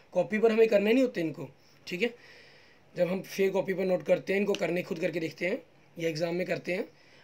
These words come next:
अब हमारे पास विकर्ण भी क्या है, दोनों बराबर हैं आपस में, आप विकर्ण के बारे में लिखेंगे आगे, ठीक है।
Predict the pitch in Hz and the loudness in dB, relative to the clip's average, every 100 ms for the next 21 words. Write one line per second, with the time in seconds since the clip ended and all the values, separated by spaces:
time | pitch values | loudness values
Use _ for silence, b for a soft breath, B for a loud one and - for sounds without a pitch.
0 | - 175 175 - 143 175 214 233 196 208 | -4 -2 -2 -8 -2 2 4 2 0 2
1 | 220 220 240 240 220 170 175 208 202 190 | 4 4 4 6 6 6 2 2 2 6
2 | 233 233 240 233 262 - _ _ _ - | 6 4 2 -4 -6 -8 _ _ _ -8
3 | 165 170 180 175 175 180 185 185 160 190 | -6 -4 -4 -4 -4 -4 -4 -4 -6 -6
4 | 185 175 208 - _ - _ - 175 226 | -6 -8 -10 -16 _ -20 _ -8 -4 -4